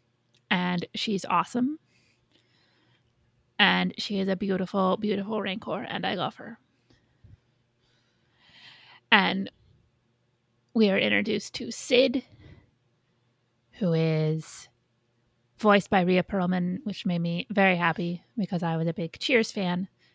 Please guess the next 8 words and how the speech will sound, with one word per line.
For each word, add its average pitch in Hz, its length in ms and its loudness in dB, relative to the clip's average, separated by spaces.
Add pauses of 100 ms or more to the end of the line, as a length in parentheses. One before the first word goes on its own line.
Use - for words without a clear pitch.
(100)
and 185 360 -8
she - 260 -6
is 170 140 -6
great. - 460 -8 (680)
And 160 420 0 (340)
see, - 480 -6 (100)
and 262 300 6
this, 320 380 0